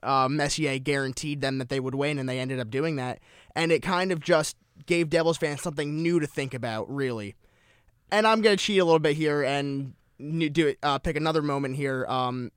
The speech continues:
and it's not in the N H L, it's more Olympic hockey. And I'm gonna go back to when Zach Parise scored a f-, last-minute, final seconds goal to force overtime in the gold medal game against Canada. And unfortunately, the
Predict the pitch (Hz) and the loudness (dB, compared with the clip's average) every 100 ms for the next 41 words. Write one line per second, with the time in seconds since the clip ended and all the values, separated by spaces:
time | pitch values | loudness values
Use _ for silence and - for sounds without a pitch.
0 | _ 160 156 196 214 170 190 175 160 160 | _ -4 0 2 2 2 0 2 2 0
1 | 147 170 147 139 156 147 143 139 143 170 | 2 2 2 0 -2 0 2 0 0 0
2 | 180 156 151 131 123 131 123 _ _ _ | 0 0 0 0 -2 -8 -10 _ _ _
3 | - 170 170 180 175 175 170 165 160 - | -4 -2 0 0 0 0 4 2 2 -2
4 | 160 156 156 151 147 175 165 156 165 165 | -2 0 0 0 0 4 4 2 0 0
5 | 151 143 143 - 165 151 147 147 143 139 | 2 0 -2 0 2 4 2 -2 -2 -2
6 | 131 131 - - - - _ - 160 175 | -2 -4 -6 -12 -20 -20 _ -8 0 4
7 | 165 - 170 160 151 151 - - 165 165 | 4 2 -2 0 0 -2 -4 0 2 2
8 | 147 - 156 160 139 156 147 147 143 135 | -2 -2 -4 -4 -4 0 2 2 2 0
9 | - 165 160 151 - - 156 151 151 143 | -2 0 2 0 -6 0 2 2 0 0
10 | 139 139 - - - 147 147 143 160 156 | 0 -2 -10 -20 -14 -6 -2 2 4 4
11 | 147 143 147 143 139 135 - 170 147 143 | 0 0 0 -2 -2 -4 -6 -4 -4 -2
12 | 135 131 - _ _ _ _ _ 151 147 | -2 -2 -6 _ _ _ _ _ 0 0
13 | 147 143 - 175 151 160 151 147 139 - | 0 0 4 4 4 0 0 0 -4 -6
14 | 151 139 | -2 -2